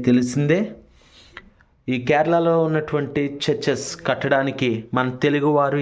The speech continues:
ఎక్కువగా సహాయపడ్డారని, ఆ యొక్క కట్టినటువంటి మందిరాల మీద కూడా తెలుగువారి చిహ్నాలు, వారి పేర్లు అయితే చాలా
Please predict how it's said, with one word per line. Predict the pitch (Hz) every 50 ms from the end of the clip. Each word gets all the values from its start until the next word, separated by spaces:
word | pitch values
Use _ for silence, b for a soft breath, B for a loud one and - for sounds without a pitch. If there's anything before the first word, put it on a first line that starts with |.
| 135 123
ఎక్కువగా | 131 - - 135 131 131 131 123 123 -
సహాయపడ్డారని, | 131 107 107 120 120 120 117 - 120 113 113 127 123 123 123 127 143 185 214 B B B B B B B B B B B -
ఆ | 123 127 127
యొక్క | 127 127 131 127 123 120 120 113 113 113 - - - - - -
కట్టినటువంటి | 143 135 - 151 160 156 156 143 143 143 135 135 139 131 127
మందిరాల | 127 127 131 139 135 135 131 131 131 127
మీద | 127 127 123 123 123
కూడా | 123 123 123 123 123 -
తెలుగువారి | 135 120 120 120 113 123 123 120 117 113 107 107 -
చిహ్నాలు, | - 120 110 113 120 120 120 117 120 123 127
వారి | 123 117 107 107 -
పేర్లు | 120 110 110 110 110 113 110
అయితే | 107 107 - 107 104 - B B B B B B B - -
చాలా | 135 120 117